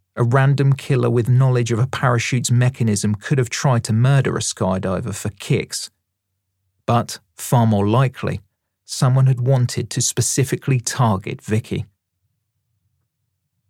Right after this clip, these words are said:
Once Vicky's friend agreed to give the police a formal statement, their approach changed. They began forensically analysing every aspect of Vicky's private life. That meant checking out her husband too.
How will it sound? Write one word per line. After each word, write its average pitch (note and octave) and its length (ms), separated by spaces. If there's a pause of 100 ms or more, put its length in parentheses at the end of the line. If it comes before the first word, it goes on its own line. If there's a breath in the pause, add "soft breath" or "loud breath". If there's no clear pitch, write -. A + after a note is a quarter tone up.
(640)
Once C#3 220
Vicky's C#3 340
friend C#3+ 320
agreed B2+ 460
to C3 80
give A#2+ 240
the B2+ 100
police C3+ 460
a A#2+ 40
formal G#2+ 460
statement, F#2+ 720 (500)
their A#2 200
approach - 500
changed. G2+ 520 (880)
They A#2+ 100
began C#3 380
forensically C3+ 800
analysing A#2 680
every C3 400
aspect - 560
of A2 100
Vicky's G#2+ 420
private G2 420
life. G2+ 480 (960)
That A#2 160
meant A#2+ 220
checking C3 400
out B2+ 220
her C3+ 120
husband G#2+ 560
too. F#2+ 320